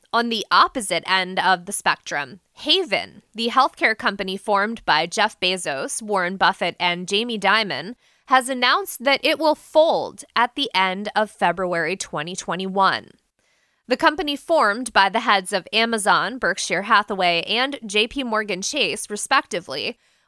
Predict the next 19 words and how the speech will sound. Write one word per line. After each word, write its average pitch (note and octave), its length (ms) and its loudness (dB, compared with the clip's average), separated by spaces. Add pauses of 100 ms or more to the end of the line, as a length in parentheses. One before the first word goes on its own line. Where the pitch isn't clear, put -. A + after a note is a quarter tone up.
was C#4+ 200 2
created D4 580 0
with A3 160 -4
the A#3 80 -6
purpose A3 480 -2
of G#3 240 -4
revolutionizing A#3 1200 0
the A3+ 100 0
healthcare F#3+ 480 -2
industry. G#3+ 640 -6 (300)
While G#3+ 420 4
that A#3+ 240 4
revolution B3+ 720 2
did G3 200 -4
not C4 380 6
exactly A#3+ 580 2
come G#3+ 300 -2
to F#3 180 -6
fruition, G3 840 -4